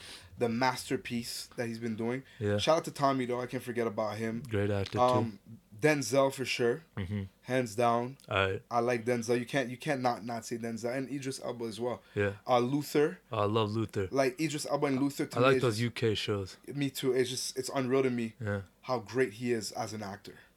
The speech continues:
Speaker 2: Fantastic. And, uh, last question. Biggest goal of twenty twenty?
Speaker 1: Man. I'ma tell you this. My biggest goal for twenty twenty is making sure my brother goes to prep school and really stays healthy the whole year. My biggest goal for this year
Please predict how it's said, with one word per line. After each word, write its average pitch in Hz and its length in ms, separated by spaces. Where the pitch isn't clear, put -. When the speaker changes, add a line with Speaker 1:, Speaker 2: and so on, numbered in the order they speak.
Speaker 2:
Fantastic. 101 640
And, 139 340
uh, 143 280
last 143 480
question. 131 560
Biggest 139 360
goal 143 240
of 120 100
twenty 131 260
twenty? 107 360
Speaker 1:
Man. 131 340
I'ma 165 120
tell 156 200
you 147 140
this. 151 260
My 139 120
biggest 156 340
goal 147 100
for 139 80
twenty 147 240
twenty 151 260
is 123 120
making 131 260
sure 143 160
my 127 100
brother 127 500
goes 135 300
to 147 100
prep 151 300
school 117 720
and 123 220
really 131 180
stays 123 340
healthy 127 300
the 113 80
whole 117 180
year. 113 100
My 127 140
biggest 135 400
goal 135 120
for 127 120
this 123 260
year 117 260